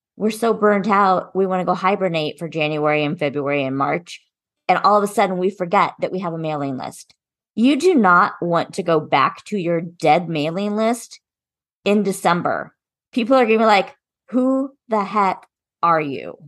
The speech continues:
<laughs> They will not pay attention to you. So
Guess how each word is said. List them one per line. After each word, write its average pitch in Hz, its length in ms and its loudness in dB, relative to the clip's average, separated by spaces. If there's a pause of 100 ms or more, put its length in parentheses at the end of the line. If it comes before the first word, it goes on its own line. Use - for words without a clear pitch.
(140)
<laughs> 359 80 -8 (640)
They 233 140 6
will 262 180 4
not 240 260 2
pay 185 140 -2
attention 147 540 -6
to 165 120 -8
you. 143 360 2 (260)
So - 260 0